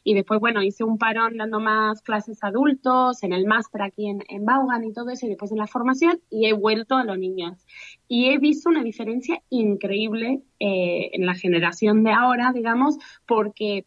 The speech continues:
puede ser que se equivoquen, puede ser, o sea, no, puede ser, no, claro que se equivocan porque están aprendiendo un idioma, pero la diferencia es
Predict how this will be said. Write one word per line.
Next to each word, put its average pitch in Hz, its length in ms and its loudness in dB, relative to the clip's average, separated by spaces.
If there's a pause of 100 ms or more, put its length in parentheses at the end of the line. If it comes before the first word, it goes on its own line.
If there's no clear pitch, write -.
puede 339 300 2
ser 311 300 -4
que 240 180 -6
se - 140 -10
equivoquen, 180 560 -8
puede 220 240 -4
ser, - 200 -6
o 170 80 -10
sea, 165 160 -6
no, 151 160 -8
puede 151 200 -10
ser, 180 160 -8
no, 202 280 0
claro 185 280 0
que 190 100 -4
se - 80 -10
equivocan 175 380 0
porque 226 180 -4
están 202 160 -4
aprendiendo 190 420 -4
un 185 80 0
idioma, 180 320 -2
pero 208 160 0
la 214 120 4
diferencia 262 720 2
es 330 140 0